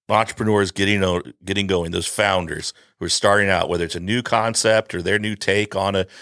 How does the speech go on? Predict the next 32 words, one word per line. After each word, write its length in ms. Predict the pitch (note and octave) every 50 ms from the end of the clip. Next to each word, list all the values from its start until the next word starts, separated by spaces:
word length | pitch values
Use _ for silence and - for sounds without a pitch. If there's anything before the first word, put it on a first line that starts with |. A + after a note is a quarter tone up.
| - - -
existing 720 | F#2 F2 - F#2+ G2 G#2 - - - G#2+ G#2 G2 F#2 - _ -
type 220 | - G2+ G2+ - -
of 80 | F#2
product 640 | - - G#2 G2 G2+ G2 F#2+ G2 F#2+ F#2 G2+ - -
or 80 | D#2 -
software, 420 | - G2+ F#2 G#2+ - - F#2+ F#2+
whatever 340 | F#2 F#2+ G2 G#2 G#2+ G#2+ A2+
it 80 | G#2 G2
is, 240 | G2 G2 F#2+ - - - - - - - -
what's, 280 | - B2+ B2+ - - -
what's 180 | - B2+ A#2+ -
one 380 | G#2+ G#2 G#2+ B2+ D3 D#3 D#3 D3+
practical 500 | - C3+ A#2+ A#2 A2+ - - - A2+ G#2
thing 400 | - - G#2 G2+ G2 F#2+ G2 F#2+ -
everybody 600 | - G#2+ A#2 A2+ B2 B2 A2 A#2 A#2 A2 A2 G2 - -
early 340 | G#2+ A2 A#2+ B2 B2 A#2+ A2
on 180 | G#2+ G#2+ G#2
in 60 | G#2
the 80 | G2 F#2
process 600 | - - G2+ F#2 F#2+ - - F2 F2 F2 - - - _ _ - - - - -
should 260 | - - A#2 A#2 A#2
be 120 | C#3 C#3+
thinking 340 | C#3 - D3 D3+ - D#3 D3+
about 420 | D3 D3+ D#3 D3+ D#3 D#3+ - - _ _ -
that 100 | - G2
you 160 | G2+ A2+ A#2
feel 200 | A2+ - A2+ G#2+
like 240 | G#2 G2+ F#2 - - -
everybody 540 | G2+ G2 F#2 F#2 F2+ E2+ F2+ F#2 E2+ F2+
misses 340 | F2 F2+ E2 D#2+ - E2 D#2
out 180 | D#2 D2+ - -
on? 120 | - -